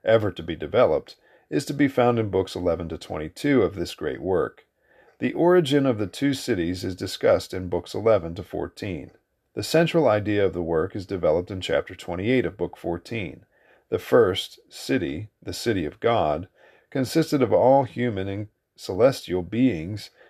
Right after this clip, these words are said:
united in love to God and seeking his glory alone. The city of earth is composed of those beings who, loving only self, seek their own glory and good.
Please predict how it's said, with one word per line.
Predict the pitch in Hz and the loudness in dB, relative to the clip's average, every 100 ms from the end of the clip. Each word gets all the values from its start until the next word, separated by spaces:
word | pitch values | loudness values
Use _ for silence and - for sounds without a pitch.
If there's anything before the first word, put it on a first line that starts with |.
| _ | _
united | 117 113 107 139 107 | -8 -2 0 2 2
in | 101 98 | -2 -2
love | 107 110 92 | 2 2 0
to | 113 | -2
God | 104 120 104 71 - _ _ _ | 2 2 2 -2 -6 _ _ _
and | - 98 | -12 -12
seeking | - 151 160 135 | -6 -6 -4 -4
his | 113 98 | -2 -4
glory | 101 98 87 | 0 0 2
alone. | 98 110 117 98 78 - _ _ _ _ | 2 2 2 0 -4 -12 _ _ _ _
The | 107 | -12
city | - 113 90 | -6 -4 -4
of | 82 127 | -2 4
earth | 156 127 - | 4 4 0
is | 120 | -6
composed | - 123 - 120 123 110 | -6 -10 -2 0 0 0
of | 113 101 | -6 0
those | 113 117 - | 2 2 -2
beings | 117 113 113 113 - - - _ _ _ - | -6 -4 -4 -6 -10 -20 -20 _ _ _ 2
who, | 127 117 120 - | 4 6 2 0
loving | 90 92 101 92 | -2 0 -2 -6
only | - 104 90 82 | -8 -6 -6 -6
self, | - 147 120 117 - - | -4 0 0 0 -6 -16
seek | - - 131 | -6 -2 0
their | 123 117 | 0 0
own | 104 101 95 | 0 -2 -2
glory | 95 90 87 87 - - | 0 0 0 -2 -6 -10
and | 80 82 | -12 -8
good. | 87 78 - | -6 -4 -8